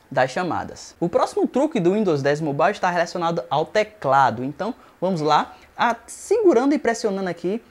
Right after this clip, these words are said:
no espaço, você pode mover o teclado aqui pra qualquer área da tela, olha só. Você pode mover o teclado pra qualquer área da tela e ainda facilitar aqui a utilização do teclado com uma mão só. Você pode mover o teclado aqui pro canto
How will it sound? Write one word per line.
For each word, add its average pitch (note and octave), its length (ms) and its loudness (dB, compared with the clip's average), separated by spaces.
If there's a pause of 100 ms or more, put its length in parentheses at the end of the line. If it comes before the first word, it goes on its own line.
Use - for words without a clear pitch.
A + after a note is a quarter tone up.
(100)
no F3 120 -2
espaço, E3 480 -2
você F3 120 -4
pode E3 320 0
mover F3 460 0
o F#3+ 60 -6
teclado D#3 400 -2
aqui D3+ 180 -6
pra D#3+ 180 -4
qualquer E3+ 440 -2
área D3+ 260 0
da E3+ 140 -2
tela, D#3+ 380 -4
olha D3+ 180 -4
só. C#3 280 -4 (1120)
Você - 120 -10
pode C#3+ 220 -4
mover D#3 280 -2
o F3 60 -2
teclado D3 420 -4
pra D3+ 140 -8
qualquer D3+ 220 -8
área D#3 200 -2
da D3 140 -4
tela C#3 320 -4
e G#3 80 0
ainda F#3 400 -2 (420)
facilitar A3 480 0
aqui G#3 320 -4
a D#3 60 0
utilização F#3+ 760 0
do G#3+ 120 -4
teclado F3 480 -2 (100)
com F#3+ 100 -2
uma F#3+ 140 -4
mão G3+ 180 -4
só. D3+ 260 -4
Você D3+ 140 -6
pode D#3+ 280 -2
mover F3 360 -2
o G#3 120 -4
teclado D#3 340 -2
aqui D3+ 160 -6
pro F3 180 -8
canto D#3+ 480 -6